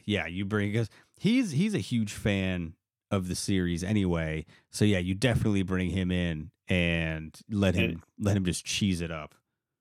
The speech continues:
Speaker 2: And the opening of the trailer is Ron Perlman. War. War never changes.
Speaker 1: It,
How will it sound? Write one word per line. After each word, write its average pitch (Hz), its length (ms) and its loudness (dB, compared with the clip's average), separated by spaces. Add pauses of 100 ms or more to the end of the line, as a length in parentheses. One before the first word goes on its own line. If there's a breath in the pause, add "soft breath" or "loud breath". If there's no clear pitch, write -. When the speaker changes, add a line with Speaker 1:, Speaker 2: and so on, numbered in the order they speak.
(600)
Speaker 2:
And 113 180 0
the 120 140 2
opening 120 380 0
of 107 100 -4
the 107 60 -8
trailer 104 640 -2 (1040)
is 101 880 -6 (600)
Ron 104 280 -6
Perlman. 92 520 -6 (1000)
War. 101 580 -2 (1400)
War 90 280 -6
never 92 240 -4
changes. - 600 -10 (440)
Speaker 1:
It, 98 160 -10